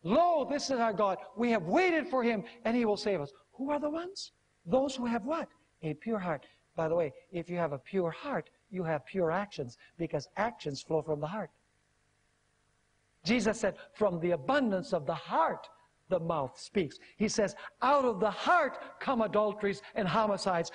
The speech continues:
and all of these things." So if your heart is pure, your life will be pure. Notice Hebrews chapter twelve and verse fourteen. Once again, speaking about the second coming of Jesus. "Pursue peace with all people and holiness,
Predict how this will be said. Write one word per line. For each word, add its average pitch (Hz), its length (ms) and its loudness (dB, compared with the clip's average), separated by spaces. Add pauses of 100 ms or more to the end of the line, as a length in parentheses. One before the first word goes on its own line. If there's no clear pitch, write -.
(120)
and 196 140 2
all 180 140 2
of 170 80 0
these 175 220 -4
things." 175 180 0 (220)
So 202 220 2
if 196 140 -2
your 185 120 -2
heart 320 340 2 (180)
is 220 160 -2
pure, 196 440 0 (240)
your 170 160 -2
life 170 360 -2
will 160 120 -2
be 143 140 -2
pure. 135 360 -2 (800)
Notice 202 340 0
Hebrews 170 380 -2
chapter 190 320 -2
twelve 180 500 0 (160)
and 175 160 0
verse 190 180 0
fourteen. 196 480 -2 (200)
Once 185 260 0
again, 208 220 0
speaking 160 400 -4
about 175 240 0
the - 60 -6
second 190 320 -4
coming 196 280 2
of 180 80 -4
Jesus. 170 400 -2 (300)
"Pursue 165 420 2
peace 277 500 0 (220)
with 170 220 0
all 185 240 4
people 214 480 -2 (180)
and 196 300 2
holiness, 269 1400 0